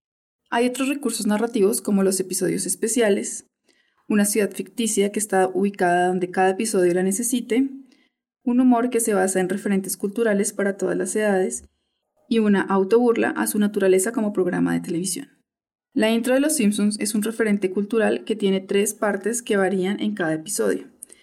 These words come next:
La frase que Bart escribe en el tablero como castigo, el solo de Lisa en el ensayo y los famosos gags del sofá cuando la familia entra en la sala, donde se han invitado a diferentes animadores a interpretar la serie.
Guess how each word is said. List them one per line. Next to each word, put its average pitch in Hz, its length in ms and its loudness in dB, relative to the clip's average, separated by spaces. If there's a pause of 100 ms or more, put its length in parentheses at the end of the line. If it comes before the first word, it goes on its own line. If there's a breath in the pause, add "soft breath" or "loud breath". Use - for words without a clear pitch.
(140 loud breath)
La 202 160 0
frase 190 280 -2
que 208 180 0
Bart 180 240 2
escribe 190 360 0
en 196 80 4
el 196 120 0
tablero 202 380 2
como 185 220 -2
castigo, 226 560 -2 (460 soft breath)
el 196 140 2
solo 185 300 2
de 208 100 2
Lisa 196 240 2
en 180 60 2
el 180 100 4
ensayo 214 640 0
y 220 80 -2
los 214 140 -2
famosos 214 420 0
gags 226 360 -2
del 214 160 -2
sofá 233 380 -2
cuando 208 220 2
la 196 100 2
familia 180 420 0
entra 180 300 -2
en 170 60 2
la 170 100 -2
sala, - 320 -8 (500 soft breath)
donde 196 260 2
se 190 160 2
han 180 320 2
invitado 190 540 2
a 180 60 4
diferentes 185 520 0
animadores 208 640 2
a 208 80 0
interpretar 190 540 -2
la - 100 -6
serie. - 280 -8